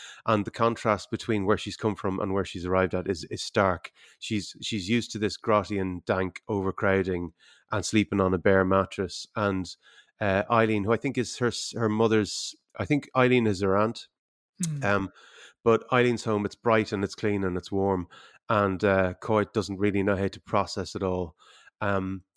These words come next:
Speaker 1: Eileen, the aunt, is a very, she's very loving and nurturing, and she's, she's really relishing the opportunity of having, I suppose, a vessel for her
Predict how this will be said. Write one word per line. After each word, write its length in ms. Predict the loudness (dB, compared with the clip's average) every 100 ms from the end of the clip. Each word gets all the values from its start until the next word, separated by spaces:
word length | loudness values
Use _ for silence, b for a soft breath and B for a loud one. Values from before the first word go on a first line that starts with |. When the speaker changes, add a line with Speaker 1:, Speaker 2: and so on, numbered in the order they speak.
| 0
Speaker 1:
Eileen, 460 | 2 4 2 0 -6 _ _ -2
the 120 | 2
aunt, 200 | 4 2
is 120 | -2
a 40 | 4
very, 240 | 6 6
she's 220 | 2 -2
very 220 | 2 4 6
loving 420 | 4 4 2 0
and 120 | 0
nurturing, 400 | 2 0 0 -2
and 80 | -2
she's, 220 | -2 -4
she's 280 | -4 -4 0
really 260 | 2 4 6
relishing 460 | 6 4 2 0
the 80 | 0
opportunity 640 | 0 -4 -2 0 0 0
of 100 | -2
having, 400 | -2 -2 -2 -4 b b b -10
I 60 |
suppose, 320 | -8 -2 0 0
a 60 |
vessel 420 | 2 2 2 -2 -2
for 260 | -4 -2
her 300 | 2 2 0